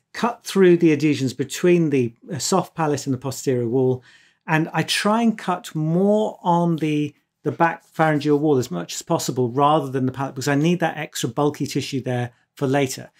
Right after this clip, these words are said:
I've got to be careful because this posterior pharyngeal wall is touching, was sitting right on top of the spine, so you can't go too deep. But if you were to choose between the two, I'd stay a millimeter or so on the posterior pharyngeal wall rather than the palate.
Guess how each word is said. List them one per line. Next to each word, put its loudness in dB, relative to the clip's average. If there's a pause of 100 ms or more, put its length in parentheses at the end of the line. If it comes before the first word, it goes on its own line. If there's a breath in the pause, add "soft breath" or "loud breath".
(160 soft breath)
I've 2
got 6
to 4
be 2
careful 2
because -2 (240 soft breath)
this 0
posterior 2
pharyngeal 2
wall 2
is 0
touching, -2
was -2
sitting 0
right 0
on 0
top -6
of -4
the 0
spine, -2
so -6 (340 soft breath)
you -14
can't -4
go -2
too 2
deep. 0 (460)
But -4
if -2
you 4
were 2
to -4
choose 0
between -2
the 2
two, 2
I'd -4
stay 0
a -12
millimeter 2
or -2
so 0 (380)
on -4
the -2
posterior 0
pharyngeal -2
wall -2
rather 2
than -6
the -4
palate. -8